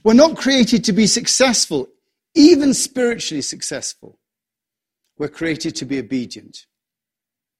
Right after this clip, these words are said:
True obedience to God won't always make us look or feel right.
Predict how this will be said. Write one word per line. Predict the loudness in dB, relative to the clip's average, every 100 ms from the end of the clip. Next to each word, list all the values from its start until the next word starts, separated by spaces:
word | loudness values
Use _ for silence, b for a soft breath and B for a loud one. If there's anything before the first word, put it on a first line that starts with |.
| _ _ _ _ _
True | -4 -2 -2
obedience | 0 -2 -2 -2 -4
to | -6
God | -6 -6 -8 -12 -16 _ _ _ -6
won't | -2 0 -2
always | -6 -2 0 0
make | -6 -6
us | -8 -4
look | -2 -4 -8 _
or | -8
feel | -6 -4 -2
right. | -2 -6 -10 -14 -18